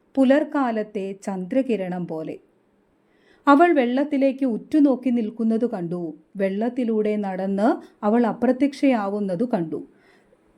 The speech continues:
ആരും ഒരു ഇല പോലും നുള്ളിയെടുക്കാത്ത കനത്ത കാട്ടിനുള്ളിൽ അവൾ മറഞ്ഞു നിൽക്കുന്നു. വരുകയാണെങ്കിൽ അവൾ ഏതിലേ വരും? ആദിയെ ചുറ്റിക്കിടക്കുകയാണ് പച്ചവള. അതിലെവിടെയാണ് അവളുടെ വീട്?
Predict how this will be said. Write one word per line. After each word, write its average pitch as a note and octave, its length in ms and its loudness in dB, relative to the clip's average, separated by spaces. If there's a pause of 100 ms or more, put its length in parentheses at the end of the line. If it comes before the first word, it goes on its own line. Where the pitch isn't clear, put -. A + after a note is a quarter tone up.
(1000)
ആരും E4 440 2
ഒരു C4+ 140 2
ഇല A3+ 180 0
പോലും C#4 440 2
നുള്ളിയെടുക്കാത്ത A3+ 880 -2 (420)
കനത്ത A3 420 0
കാട്ടിനുള്ളിൽ F#3+ 720 -4 (300)
അവൾ G#3+ 240 4
മറഞ്ഞു G3+ 460 4
നിൽക്കുന്നു. E3+ 480 -4 (420)
വരുകയാണെങ്കിൽ G3+ 880 -2 (300)
അവൾ C#4 220 6
ഏതിലേ A#3+ 460 2
വരും? A3 340 0 (500)
ആദിയെ G3+ 480 2
ചുറ്റിക്കിടക്കുകയാണ് G3+ 1400 -2 (420)
പച്ചവള. F3+ 560 -4 (720)
അതിലെവിടെയാണ് C#4+ 840 4
അവളുടെ A3 420 0
വീട്? G3+ 340 -2